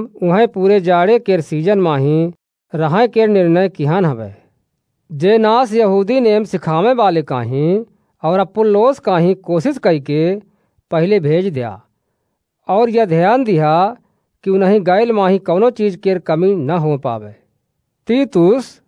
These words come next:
तू सगले मसीही भाईन काहीं सिखावा कि उन कहे काम करत रहें, जौने एक दूसरे के जरूरत काहीं पूर कर सकें, जौने उनके कामन केर माध्यम से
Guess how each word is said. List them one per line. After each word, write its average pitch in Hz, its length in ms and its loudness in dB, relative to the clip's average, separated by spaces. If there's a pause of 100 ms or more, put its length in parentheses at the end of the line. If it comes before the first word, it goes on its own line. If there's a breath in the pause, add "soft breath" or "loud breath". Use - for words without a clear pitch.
(160)
तू 208 140 0
सगले 196 360 2
मसीही 202 360 0
भाईन 165 340 0
काहीं 151 360 0
सिखावा 160 720 0 (560)
कि 208 100 -2
उन 226 200 2
कहे 208 260 2
काम 208 280 0
करत 165 320 -2
रहें, 113 360 -6 (520)
जौने 190 480 2
एक 220 80 -4
दूसरे 214 320 0
के 196 160 0
जरूरत 170 440 2
काहीं 160 360 0
पूर 160 280 -2
कर 185 160 -2
सकें, 120 420 -10 (560)
जौने 190 360 2
उनके 233 240 0
कामन 220 460 0
केर 208 200 2
माध्यम 165 460 0
से 170 440 0